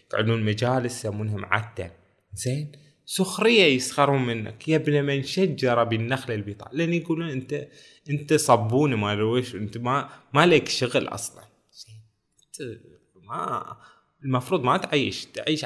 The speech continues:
على ويش؟ على الكفاف بس. زين، لأن في ناس فوق وفي ناس تحت، وأنت لازم تظل تحت. يا ابن من شجر بالنخل البطاح، وانبرى يفرش للناس ظلالا من جناح.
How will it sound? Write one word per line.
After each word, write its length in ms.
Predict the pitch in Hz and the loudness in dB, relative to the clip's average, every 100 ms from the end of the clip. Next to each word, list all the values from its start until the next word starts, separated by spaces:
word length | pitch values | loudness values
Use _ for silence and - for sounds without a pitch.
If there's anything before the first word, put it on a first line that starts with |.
| 123 | 0
على 140 | 120 | 2
ويش؟ 300 | 139 160 151 | 4 2 0
على 240 | 147 127 123 | 0 2 2
الكفاف 600 | 117 120 110 131 110 101 | 0 -4 0 0 0 -2
بس. 500 | 113 117 117 - - | -2 -2 -6 -14 -16
زين، 320 | 104 98 117 110 | -12 -8 -8 -4
لأن 240 | 107 110 | -2 -2
في 200 | 110 151 | 0 0
ناس 320 | 131 123 - | 0 -2 -4
فوق 440 | - 156 185 214 120 | 2 4 4 0 -6
وفي 200 | 107 113 | -6 -2
ناس 300 | 104 104 - | -2 -4 0
تحت، 360 | 143 - 190 | 0 0 -6
وأنت 220 | 104 107 | -8 -6
لازم 400 | 107 113 113 110 | 0 0 0 -4
تظل 180 | 98 110 | -4 -4
تحت. 360 | 110 104 - - _ _ _ _ _ - | -6 -10 -10 -14 _ _ _ _ _ -8
يا 80 | 110 | -4
ابن 240 | 107 123 | -2 0
من 180 | 131 131 | 2 0
شجر 560 | - 220 214 233 220 | 2 2 6 8 10
بالنخل 580 | 175 160 156 190 196 170 | 8 6 4 4 4 4
البطاح، 880 | 143 117 110 117 139 127 98 - - _ _ | 4 4 0 6 8 10 6 0 -18 _ _
وانبرى 680 | 139 139 127 160 185 180 190 | 2 2 6 8 10 10 10
يفرش 440 | 190 - 185 185 | 8 4 0 4
للناس 600 | 170 175 160 185 208 208 | 6 6 6 6 6 6
ظلالا 680 | 185 156 156 156 202 208 196 | 6 8 8 10 10 10 6
من 300 | 170 151 131 | 6 4 4
جناح. 600 | 117 113 123 117 110 | 6 6 4 0 -4